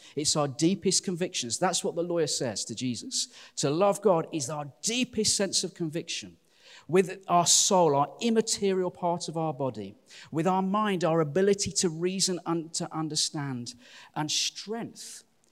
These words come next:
how we use all of our abilities for God. The lawyer's on the money. He knows his onions, which is a Greek word.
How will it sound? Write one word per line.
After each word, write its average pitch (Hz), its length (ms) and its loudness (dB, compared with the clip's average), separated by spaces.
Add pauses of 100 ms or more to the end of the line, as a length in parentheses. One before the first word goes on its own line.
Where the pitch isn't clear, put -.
(160)
how 226 720 0 (220)
we 151 240 0
use 175 680 -2 (160)
all 202 400 0
of 202 140 -4 (160)
our 170 240 -4
abilities 160 640 -6
for 135 160 -10
God. 95 340 -10 (1400)
The 113 100 -8
lawyer's 190 320 0 (120)
on 190 120 2
the 190 60 0
money. 170 320 0 (1200)
He 185 120 2
knows 185 320 2
his 165 140 -2
onions, 123 500 -2 (460)
which - 100 -10
is 117 120 -2
a 117 40 -6
Greek 139 260 0
word. 98 280 -4